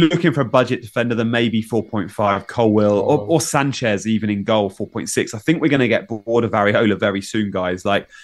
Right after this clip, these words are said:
Speaker 1: I wildcarded in game week ten. In those four game weeks, I wildcarded out Onana. Onana's kept three clean sheets. We all bought in Areola on wildcard, whether it was eight, nine, or ten.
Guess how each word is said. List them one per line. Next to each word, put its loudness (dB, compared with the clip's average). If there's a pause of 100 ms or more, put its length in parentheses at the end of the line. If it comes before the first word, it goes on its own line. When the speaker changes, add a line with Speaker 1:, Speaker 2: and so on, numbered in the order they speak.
(220)
Speaker 1:
I 4
wildcarded 4
in -4
game -2
week -4
ten. 0 (840)
In 2
those 4
four 4
game 4
weeks, -6
I 4
wildcarded 2
out 0
Onana. -2 (120)
Onana's 4
kept -4
three -2
clean -4
sheets. -6
We 6
all 8
bought 4
in 2
Areola 0
on -20
wildcard, -4 (140)
whether 4
it 2
was 0
eight, 0
nine, 0
or 0
ten. -4